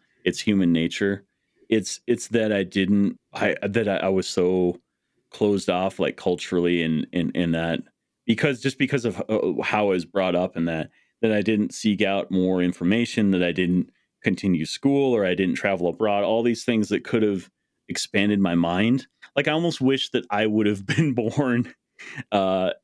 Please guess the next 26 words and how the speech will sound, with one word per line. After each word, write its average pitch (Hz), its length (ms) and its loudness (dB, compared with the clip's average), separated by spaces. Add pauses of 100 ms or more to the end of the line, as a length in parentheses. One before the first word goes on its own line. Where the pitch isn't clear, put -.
(340)
in 113 140 4
the 107 80 4
year 101 140 2
two 98 180 0
thousand. 120 640 0 (200)
So - 120 -2
I 120 60 2
would 120 160 2
have 113 100 -2
been 110 180 0
in 113 200 2
the 104 80 2
internet 113 460 0
age. 123 340 0
So 104 180 0
at 87 100 -2
least 107 320 0
I 101 80 2
would 98 120 2
have 98 100 -2
had, 92 340 -2
I 98 60 -2
think 107 240 0
that 92 140 -2
kids 104 260 -2
have 98 580 -2